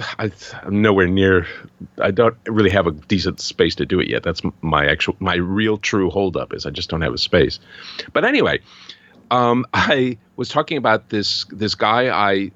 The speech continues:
stumbled across on Facebook who did a, a video about how to set up video lighting, um, for doing a, you know, a person in a camera type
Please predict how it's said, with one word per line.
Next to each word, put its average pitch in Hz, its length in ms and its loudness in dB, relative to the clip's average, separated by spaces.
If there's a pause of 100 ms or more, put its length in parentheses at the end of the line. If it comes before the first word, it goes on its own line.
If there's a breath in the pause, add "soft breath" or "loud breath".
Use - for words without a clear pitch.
stumbled 123 400 -2
across 95 320 0
on 90 180 -4
Facebook 87 580 -2 (380)
who 92 360 0 (360 loud breath)
did 104 260 2
a, 95 320 2 (100)
a 85 40 0
video 92 460 2 (100)
about 85 560 2
how 98 240 0
to 90 80 -4
set 92 240 0
up 85 200 0 (220)
video 90 300 0
lighting, 80 460 0 (160)
um, 71 420 -6 (380)
for 78 420 2
doing 78 280 2
a, 76 120 2
you 80 80 -2
know, 76 120 4
a 73 180 2
person - 340 0
in 71 100 0
a 71 60 -2
camera 78 400 0
type - 260 -2